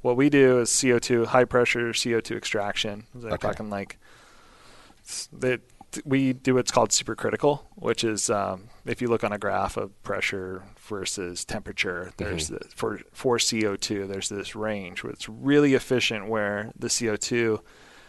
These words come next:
Speaker 1: has properties of liquid and gas. It's called supercritical. So for
Speaker 2: Got
Speaker 1: us,
Speaker 2: it.
Speaker 1: we're, I wanna say that's a hundred and five degrees Fahrenheit and, like, three thousand pounds of pressure. So we have these really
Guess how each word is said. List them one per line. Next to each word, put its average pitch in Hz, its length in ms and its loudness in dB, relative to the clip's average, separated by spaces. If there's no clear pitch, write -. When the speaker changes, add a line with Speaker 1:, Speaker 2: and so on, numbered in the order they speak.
Speaker 1:
has 117 180 2
properties 110 520 4
of 104 120 -2
liquid 107 320 -6
and 104 260 -6
gas. 107 420 -2
It's - 80 -16
called 104 200 -2
supercritical. - 800 -6
So - 460 -10
for - 140 -2
Speaker 2:
Got 80 180 8
Speaker 1:
us, 71 100 4
Speaker 2:
it. - 60 -6
Speaker 1:
we're, 95 480 -4
I 98 200 -12
wanna 123 160 -8
say 107 560 -2
that's - 280 -12
a - 60 -12
hundred 107 300 -2
and 98 120 -12
five 107 360 0
degrees 110 480 -6
Fahrenheit 110 440 -4
and, 110 80 -12
like, 98 160 -10
three 110 200 -6
thousand 104 300 0
pounds 107 240 -4
of 104 80 -12
pressure. 110 320 -2
So 120 160 -6
we 107 60 -2
have 104 100 -6
these 98 180 -16
really 104 340 -6